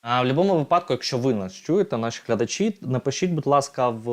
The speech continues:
повідомлення, чи гарна картинка, чи добрий звук, е, для того, щоб ми це знали.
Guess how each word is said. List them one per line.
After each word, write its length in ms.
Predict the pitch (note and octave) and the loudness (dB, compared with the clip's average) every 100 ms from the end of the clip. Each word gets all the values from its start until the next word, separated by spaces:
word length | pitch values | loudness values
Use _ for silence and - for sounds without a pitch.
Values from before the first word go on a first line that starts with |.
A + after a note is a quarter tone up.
| A#2 A#2 A2+ A2+ A2 | 0 0 -2 -2 -4
повідомлення, 580 | A#2 A#2 C#3 F#3+ D3 A2+ | -2 2 2 2 0 -4
чи 200 | - A#2+ | -6 -4
гарна 320 | C3 C3 B2+ | 0 0 -2
картинка, 560 | - A2 - F3+ E3 A#2 | -6 -6 -6 -6 -6 -8
чи 160 | - | -8
добрий 340 | G#2 B2+ B2 A2 | -6 -4 -2 -4
звук, 400 | A#2 D3+ F#3 - | -2 -2 -2 -8
е, 640 | _ _ _ _ _ - A2 A2 G#2+ G#2+ G#2 G#2 | _ _ _ _ _ -4 0 2 2 0 -2 -4
для 200 | G2+ G#2 | -8 -4
того, 220 | C#3 C3+ | -2 -2
щоб 280 | - C3 B2 _ _ _ _ _ _ _ | -2 -2 -2 _ _ _ _ _ _ _
ми 200 | G#2+ A#2+ | -4 -2
це 160 | C3+ B2+ | -2 -4
знали. 340 | A2+ F#2 E2 | -4 -4 -4